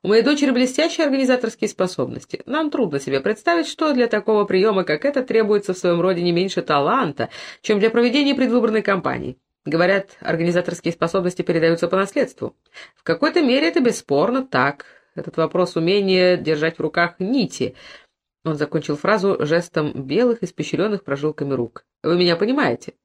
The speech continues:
"Несомненно", отвечает Реджинальд, раздумывая, нельзя ли сейчас прямо подойти к Сильвии и сказать ей, который час. Половина четвертого.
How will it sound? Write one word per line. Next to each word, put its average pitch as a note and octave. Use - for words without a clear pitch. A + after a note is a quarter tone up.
"Несомненно", G3
отвечает F3+
Реджинальд, A#3
раздумывая, F3+
нельзя D#3+
ли C#4+
сейчас A3
прямо F3
подойти D3
к -
Сильвии B3+
и A3+
сказать A3+
ей, G#3
который E3
час. -
Половина D3+
четвертого. -